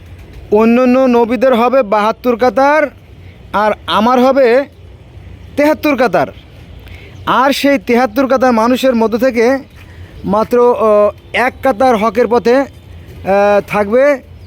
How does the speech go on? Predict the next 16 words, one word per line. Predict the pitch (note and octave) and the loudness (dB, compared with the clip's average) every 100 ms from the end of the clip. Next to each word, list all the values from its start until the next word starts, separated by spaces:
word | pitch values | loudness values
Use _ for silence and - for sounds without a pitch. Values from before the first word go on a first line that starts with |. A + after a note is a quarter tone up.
| - - - - - | -20 -14 -14 -14 -6
তারাই | F#3 A3+ B3 | -2 0 0
শুধু | A#3+ A#3 | 0 -2
জান্নাতি, | G3+ G#3 A3+ A#3 B3+ D4 C4+ - - - - - - | 0 0 0 -2 0 0 -2 -6 -20 -20 -20 -20 -6
আর | G3 G#3 G3 | -2 -2 -2
বাকি | F3 G3 G#3 | -2 -2 -2
সব, | A3+ B3+ C4+ - - - - - - | -2 0 0 -4 -20 -20 -20 -20 -10
আহ, | G3 G3 G3 | -4 -2 0
জাহান্নামী। | F#3 A3+ B3 A#3 E3+ B2 - - - - - - | 0 0 0 0 0 -2 -8 -18 -20 -20 -10 -4
এটা | G3 C4 | 0 0
হচ্ছে | - C#4+ C4+ A#3+ | 2 0 2 2
নবী | B3 B3 | 2 2
মুহাম্মদ | A3 A#3 - | 2 0 0
সাল্লাল্লাহু | A3+ A3 | -2 0
আলাইহি | G#3+ | 0
ওয়াসাল্লামের | B3 C4 - - - - - - | 0 -2 -6 -20 -20 -20 -20 -6
হাদিস। | A3 G3+ D3+ | -2 0 -2